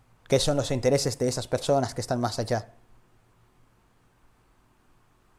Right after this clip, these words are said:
Entonces, de repente, se necesita un partido de derechas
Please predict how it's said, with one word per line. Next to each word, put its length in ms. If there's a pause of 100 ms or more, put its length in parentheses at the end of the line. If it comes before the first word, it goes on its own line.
(1200)
Entonces, 800 (1500)
de 120
repente, 640 (2000)
se 200
necesita 440
un 80
partido 400
de 120
derechas 720